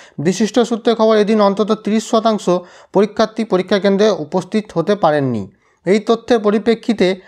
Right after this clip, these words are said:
হাইকোর্টে যে মামলা দায়ের করা হয়েছে, সেই মামলায় মূলত দুটি দাবি তুলেছেন আবেদনকারীরা। প্রথমত, রাজ্যে প্রতি বছর টেট পরীক্ষার আয়োজন করতে হবে। দ্বিতীয়ত,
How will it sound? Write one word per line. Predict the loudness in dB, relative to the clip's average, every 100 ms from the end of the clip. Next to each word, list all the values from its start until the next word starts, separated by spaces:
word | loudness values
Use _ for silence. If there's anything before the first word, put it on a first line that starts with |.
| -20
হাইকোর্টে | -4 -4 -2 -4 -2 -2
যে | -2
মামলা | -2 0 0 0
দায়ের | 0 -2 -2
করা | 0 0
হয়েছে, | 0 -2 -2 -4 -6 -20
সেই | -4 -2
মামলায় | 2 2 2 0
মূলত | 2 0 0
দুটি | -2 -4 -4 0
দাবি | 0 0
তুলেছেন | -2 -2 0
আবেদনকারীরা। | 0 2 0 -2 -4 -6 -6 -10 -14 -20 _
প্রথমত, | -2 0 0
রাজ্যে | 2 0 0 -4
প্রতি | -4 -4 -2
বছর | -2 -4
টেট | -2 -4 -2
পরীক্ষার | -4 -2 0 2
আয়োজন | 0 0
করতে | -2 -4 -2
হবে। | -2 -2 -6 -14 _
দ্বিতীয়ত, | -4 -2 0